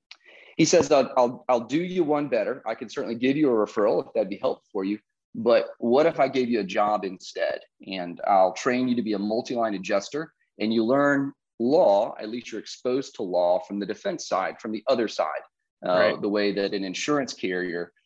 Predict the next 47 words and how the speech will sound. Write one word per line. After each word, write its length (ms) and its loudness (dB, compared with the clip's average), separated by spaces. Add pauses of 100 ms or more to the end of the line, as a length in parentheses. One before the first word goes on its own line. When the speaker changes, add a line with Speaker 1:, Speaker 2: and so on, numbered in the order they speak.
Speaker 1:
would 100 -4
kind 160 2
of 60 0
approach 480 0
the 60 -4
law. 540 2
And 520 0
then, 280 -6
you 100 -2
know, 120 0
give 140 0
me 140 0
two 200 -2
years, 520 -2 (380)
uh, 260 2
working 360 0
for 140 -6
me. 340 -4
I'll, 340 -2 (120)
I'll 100 2
train 280 -4
you, 140 -2
expose 440 -2
you 80 -4
to 60 -8
some 180 -8
things, 420 0
and 100 -2
then 100 -2
you 100 -2
go 120 2
to 80 4
law 220 6
school." 420 -2 (600)
He 60 2
offered 280 4
me, 220 -2
uh, 140 2
twenty-four 540 -4
thousand 400 -2
dollars 320 -4
a 60 -12
year 400 -8
and 140 -8
a 60 -6
company 380 -8
car. 460 4